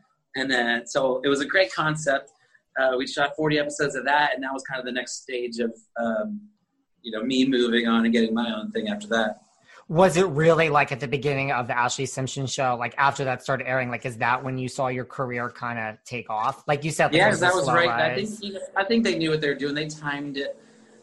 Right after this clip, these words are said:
Speaker 1: you know, according, 'cause Joe, obviously, Joe is always thinking, he's like, "Okay, I got, I got a plan now that Ryan and Ashley dating. This would be a great time to drop an album." So, of course, he dropped that, you know, at the height of that show, and then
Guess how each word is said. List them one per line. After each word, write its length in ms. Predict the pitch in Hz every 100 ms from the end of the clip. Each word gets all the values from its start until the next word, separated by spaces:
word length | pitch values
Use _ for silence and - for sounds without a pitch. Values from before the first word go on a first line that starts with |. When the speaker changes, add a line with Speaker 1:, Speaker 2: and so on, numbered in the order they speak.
| -
Speaker 1:
you 100 | 135
know, 180 | 120 117
according, 300 | - 143 -
'cause 160 | 156
Joe, 420 | 151 156 143 143 135
obviously, 580 | 139 135 131 139 127 120 - _ _ _ _ _ _ 135
Joe 340 | 135 170 160
is 180 | 147 143
always 380 | 139 143 139 135
thinking, 360 | - 143 - 123
he's 80 |
like, 180 | 127 123
"Okay, 360 | 131 127 123 127
I 140 | 127
got, 200 | 127 123 123
I 100 | 123
got 120 | 131 120
a 40 |
plan 300 | 127 123 123
now 200 | 131 135
that 220 | 127 - _ _ _
Ryan 200 | 127 127
and 80 | 156
Ashley 180 | 156 131
dating. 340 | 127 123 127
This 160 | 151 143
would 100 | 120
be 100 | 117
a 40 |
great 380 | 113 117 160 156
time 240 | 131 117
to 80 | 117
drop 320 | 117 120 123
an 80 | 131
album." 360 | 185 165 120 113
So, 420 | 127 123 117 117 _ _ _
of 60 | -
course, 280 | - 156 156
he 120 | 135
dropped 400 | 135 139 131 -
that, 380 | 131 123 127 - -
you 120 | 127
know, 80 | 120
at 100 | -
the 40 |
height 380 | - 139 131 127 123
of 320 | 117 117 117 117
that 180 | 123 110
show, 460 | - - 135 151 143
and 120 | 123
then 420 | 120 117 117 117